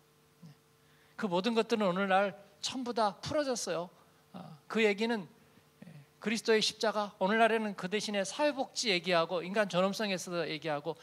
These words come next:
안락사에 대해서 얘기하고, 예, 그렇게 얘기하는 거예요.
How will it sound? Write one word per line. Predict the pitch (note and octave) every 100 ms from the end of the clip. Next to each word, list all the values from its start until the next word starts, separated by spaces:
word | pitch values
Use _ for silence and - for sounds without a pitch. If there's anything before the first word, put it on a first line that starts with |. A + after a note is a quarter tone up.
| -
안락사에 | - D#3+ A3+ A#3 A#3+ A3+ G3
대해서 | F#3 E3+ F#3
얘기하고, | D3+ D3+ C#3+ C#3 D#3 D3 _ _ _ _ _ _ -
예, | - F#2+ - _ _ _ _ _ _ _ -
그렇게 | A3+ A#3 A3+
얘기하는 | F3 F3+ F#3+ G#3
거예요. | F#3 C#3+ C3+ D#3